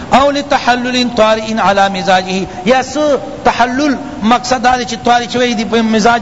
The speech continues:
د لکه دی مبتون وي، بیمار وي، خېټې بیماری وي. و اهل المصائب، یا اهل مصیبت والی، کفرت بلایاهم خطایاهم، دې خلکو هغه چې کوم تکلیفونه یې،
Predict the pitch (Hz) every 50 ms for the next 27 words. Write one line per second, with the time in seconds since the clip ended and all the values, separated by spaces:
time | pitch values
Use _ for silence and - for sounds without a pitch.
0 | 190 196 196 226 226 220 220 220 208 247 269 254 233 226 202 - - 240 269 285
1 | 285 277 247 202 180 - - - - - - - - - - - - - 196 233
2 | 233 254 269 285 285 269 240 233 208 160 - - - - - - - - 156 180
3 | 208 226 208 180 - 226 240 247 - - 233 214 202 185 220 226 233 233 233 233
4 | 226 214 202 180 156 123 - - - - - 156 190 - - 277 269 262 254 262
5 | 254 247 254 247 - 233 220 226 226 214 220 233 254 262 277 262 254 254 262 240
6 | 233 - - 226 208 269 277 269 - 240 226 202 170 151 - - - - - 240
7 | 262 254 - - 240 233 233 233 175 170 196 202 202 208 208 190 185 196 190 190
8 | 196 185 190 190 - 202 196 196 196 190 196 185 - - - - 226 285 269 302
9 | 254 170 175 269 285 285 254 180 214 254 254 - - - - 233 220 214 208 -
10 | 202 - 240 254 247 - 254 208 185 208 214 - - 277 285 269 254